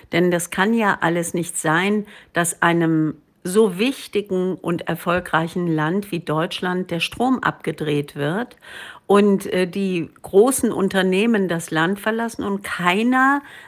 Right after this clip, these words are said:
wirklich, natürlich gibt's einzelne Stimmen, aber normalerweise, Andreas, du sprichst ja auch immer über den Mittelstand. Normalerweise müssten doch die mittelständischen Unternehmen über ihre Verbände zum Beispiel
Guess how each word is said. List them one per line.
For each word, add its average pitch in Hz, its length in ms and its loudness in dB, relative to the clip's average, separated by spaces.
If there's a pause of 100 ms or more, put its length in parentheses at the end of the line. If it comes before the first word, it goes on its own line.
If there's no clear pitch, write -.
(140)
wirklich, 208 440 2
natürlich 160 560 -2
gibt's 208 280 -6
einzelne 202 580 -4
Stimmen, 202 480 -4
aber 175 360 -6 (360)
normalerweise, 214 720 2
Andreas, 202 560 -2
du 214 220 -12
sprichst - 340 -6
ja 196 140 2
auch - 140 -4
immer 208 300 -2
über 180 200 -2
den 185 160 -2
Mittelstand. 196 680 -4 (420)
Normalerweise 190 720 0
müssten 202 320 -2
doch 190 140 0
die 185 220 -6
mittelständischen 196 880 -4
Unternehmen 190 760 -4
über 190 260 -2
ihre 175 240 -4
Verbände 175 880 0
zum 165 300 -2
Beispiel 156 800 -2